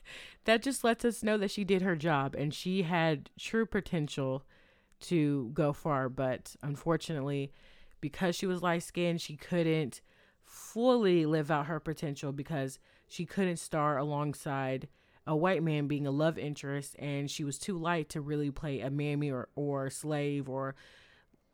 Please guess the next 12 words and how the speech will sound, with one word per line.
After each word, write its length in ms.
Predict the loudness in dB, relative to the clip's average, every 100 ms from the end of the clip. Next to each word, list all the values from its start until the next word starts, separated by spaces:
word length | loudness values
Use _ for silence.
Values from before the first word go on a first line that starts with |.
| _ -4
um, 400 | -2 0 -4 -4
a, 160 | -6 -8 _ -6
a 120 | -4
housemaid 840 | -2 -2 -2 -4 -2 0 2 0
type 260 | -2 -4 -4
of 180 | -4
role. 320 | -4 -4 -6 -12 _ -20 _
So, 300 | -10 -6 -6 -8 -8
yeah, 200 | -8 -8 -4
but 120 | 2
I 140 | 6 6
digress. 500 | 4 2 -4 -8